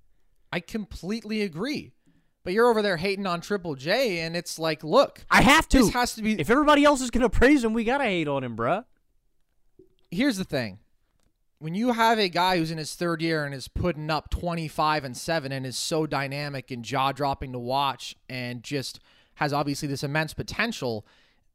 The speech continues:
Speaker 1: it's pretty darn interesting when his team goes ten and one in the eleven games that he misses. And I think that there's several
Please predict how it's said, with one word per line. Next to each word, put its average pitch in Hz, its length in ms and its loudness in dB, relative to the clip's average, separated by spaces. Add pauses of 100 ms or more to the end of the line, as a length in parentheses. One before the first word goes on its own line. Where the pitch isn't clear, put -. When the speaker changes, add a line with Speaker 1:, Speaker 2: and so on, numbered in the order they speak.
(140)
Speaker 1:
it's - 160 -2
pretty 262 340 0
darn 180 260 2
interesting 165 460 -4
when 151 100 -6
his 143 120 -8
team 160 240 -8
goes 147 240 -4
ten 160 240 -4
and 139 120 -8
one 139 180 -4
in 127 40 -10
the 131 120 -6
eleven 127 360 -4
games 120 460 -8
that 131 180 -8
he 131 140 -12
misses. 110 400 -10
And 135 100 -10
I 156 60 -2
think 190 140 -2
that 180 100 -4
there's 160 200 -4
several 170 520 -2